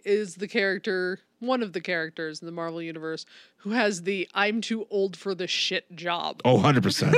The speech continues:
Speaker 1: <laughs> 'Cause, you know, every single time he leaves, he walks off panel, he's just like, "Too old for this fucking shit."
Speaker 2: It's like, this, this, it's like, it's like, "God damn that fucking Rock piece of shit."
Speaker 1: <laughs> Deal with this motherfucker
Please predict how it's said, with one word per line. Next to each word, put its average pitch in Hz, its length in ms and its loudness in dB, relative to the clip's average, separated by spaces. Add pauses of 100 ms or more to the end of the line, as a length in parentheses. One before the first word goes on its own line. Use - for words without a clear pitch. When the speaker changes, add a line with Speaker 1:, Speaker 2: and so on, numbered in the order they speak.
(140)
Speaker 1:
<laughs> 453 120 6
'Cause, 415 200 6
you 415 200 2
know, 381 220 8
every 370 260 6
single 381 260 4
time 311 240 4
he 294 100 2
leaves, 269 400 4 (200)
he 285 100 0
walks 277 320 6
off 277 220 4
panel, 247 340 6
he's 214 140 2
just - 180 -2
like, 202 140 2 (220)
"Too - 120 -6
old 202 140 -2
for - 80 -16
this 175 140 -12
fucking 170 280 -12
shit." - 140 -4
Speaker 2:
It's - 80 0
like, 117 100 0
this, 143 160 6
this, 131 380 4
it's 175 100 -4
like, 92 160 -2
it's - 300 -10
like, - 100 -6
"God 135 280 -2
damn 165 220 4
that 196 120 0
fucking - 500 -4
Rock 113 380 2
piece 117 240 4
of 95 80 4
shit." - 540 4
Speaker 1:
<laughs> - 0 -
Deal 339 240 4
with 392 100 6
this 330 160 4
motherfucker 262 640 4